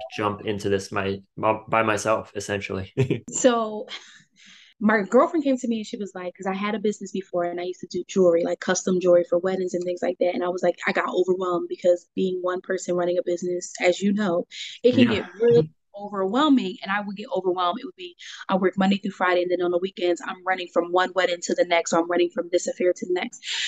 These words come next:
Speaker 2: So when she came to me, she was like, "I wanna start a business, and this is what I wanna do." I said, "Okay, well, what's our niche?" Like, you know, talking through it, through it.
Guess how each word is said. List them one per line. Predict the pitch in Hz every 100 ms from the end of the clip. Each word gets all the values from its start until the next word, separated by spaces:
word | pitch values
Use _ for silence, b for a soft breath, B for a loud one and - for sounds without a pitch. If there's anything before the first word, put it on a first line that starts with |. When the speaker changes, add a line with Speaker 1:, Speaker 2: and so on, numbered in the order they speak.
| B
Speaker 2:
So | 208
when | 202
she | 190 -
came | 269 302
to | 269
me, | 247
she |
was | 233
like, | 208
"I | 190
wanna | 214 233
start | 220 214
a | 208
business, | 196 190 185 185
and | 208
this | 196
is | 202
what | 196
I | 190
wanna | 185 180 175
do." | 247 220
I | 202
said, | - 196 - 262
"Okay, | 277 247 226
well, | 208 196
what's | 220 226
our | 190
niche?" | 208 254 247 247 196
Like, | 180 -
you | 196
know, | 175
talking | 175 202 196 - 196
through | 196 190
it, | - - - -
through | 262 214
it. | 196